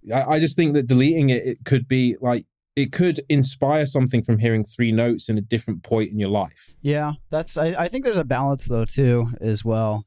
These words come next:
Speaker 1: There is. I definitely still delete shit. I'm not saying I don't delete anything.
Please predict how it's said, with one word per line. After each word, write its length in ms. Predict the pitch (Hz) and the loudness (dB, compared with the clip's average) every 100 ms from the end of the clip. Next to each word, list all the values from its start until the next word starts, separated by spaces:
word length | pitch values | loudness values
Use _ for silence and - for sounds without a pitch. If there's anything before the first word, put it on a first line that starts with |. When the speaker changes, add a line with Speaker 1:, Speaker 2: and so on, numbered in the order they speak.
| - | -2
Speaker 1:
There 160 | 156 165 | 0 2
is. 360 | 135 104 - - | 2 0 -2 -2
I 120 | 139 | 0
definitely 360 | 135 160 180 160 | 2 2 2 2
still 220 | - 151 | 2 2
delete 380 | 135 127 143 - | 2 2 2 0
shit. 300 | - 107 - | -2 -2 0
I'm 80 | 113 | 0
not 120 | 123 | 0
saying 220 | - 127 | 0 0
I 60 | 117 | 0
don't 240 | 120 113 | 0 -2
delete 300 | - 113 107 - - | 0 -2 -2 -4 -4
anything. 580 | 117 113 107 104 87 | 0 0 0 0 -2